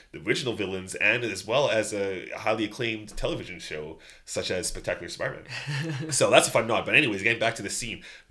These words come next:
Speaker 1: really like this scene. This sets the tone with Vulture that he's out for blood. Don't step on his shoes. And I, I like how he's trying to keep his composure. You know, he really wants to just give this guy an earful. He didn't really want to kill this guy in the first place, but this guy got a little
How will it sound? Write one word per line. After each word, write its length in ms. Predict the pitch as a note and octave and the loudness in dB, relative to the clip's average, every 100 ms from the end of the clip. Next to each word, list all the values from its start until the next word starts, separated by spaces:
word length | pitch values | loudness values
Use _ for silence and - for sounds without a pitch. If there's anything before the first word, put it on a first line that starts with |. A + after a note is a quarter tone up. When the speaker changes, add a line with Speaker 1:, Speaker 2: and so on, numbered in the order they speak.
| D#2+ | 0
Speaker 1:
really 180 | A#2+ | 2
like 180 | G#2 F2+ | 4 2
this 160 | F#2 - | 0 -4
scene. 220 | F#2+ E2+ | -4 -6
This 160 | G2 - | -4 -2
sets 200 | G#2+ - | -2 -4
the 100 | F#2 | -6
tone 180 | G2 | -4
with 140 | F2+ E2 | -4 -2
Vulture 320 | F2+ F#2 E2+ | -2 -2 -2
that 160 | E2 D#2+ | -4 -4
he's 360 | G2 F#2 E2+ - - - | -6 -8 -8 -10 -20 -4
out 140 | G2 | -2
for 100 | - | -2
blood. 340 | E2 G2 G#2 D#2 | -4 2 2 2
Don't 180 | F2+ F#2+ | -6 -6
step 240 | - F#2+ | -4 -4
on 80 | F#2+ | -4
his 100 | D#2+ | -4
shoes. 540 | - A2 A2 G#2 G2+ - - - - | -2 0 0 0 -2 -6 -12 -16 2
And 100 | A2+ | 4
I, 120 | A2+ | 6
I 80 | A#2 | 4
like 240 | A2+ A#2 D#3 | 4 2 0
how 100 | E3 | -2
he's 120 | C#3 | -2
trying 180 | D3 B2 | -4 -6
to 60 | |
keep 100 | C3+ | -6
his 80 | - | -8
composure. 500 | A#2 G2 A#2 C3 F#2 | -8 -4 0 0 -2
You 80 | E2+ | -6
know, 120 | F2+ | -6
he 160 | G2 G#2 | -4 -6
really 160 | B2 | -4
wants 180 | A2+ G#2+ | -4 -4
to 40 | F#2+ | -6
just 160 | - | -6
give 80 | G2+ | -6
this 100 | F#2+ | -4
guy 120 | F2+ | -2
an 100 | F2 | -2
earful. 400 | F2+ F#2+ - - | -4 -8 -10 -12
He 80 | - | -8
didn't 160 | F2+ A2 | -4 -2
really 140 | G#2+ | -2
want 160 | G#2 F#2 | -4 -4
to 40 | |
kill 100 | A#2 | -2
this 100 | A#2 | -2
guy 140 | G2 F2 | 0 -2
in 40 | |
the 60 | E2 | -2
first 260 | G#2+ A#2 | -4 -4
place, 220 | F2 D#2+ | -6 -8
but 160 | - - | -10 -10
this 160 | G#2 - | -8 -2
guy 180 | G#2 | -2
got 220 | G2+ G2 F2+ | -2 -4 -4
a 20 | |
little 400 | G2 G#2 G2 | -4 -2 -4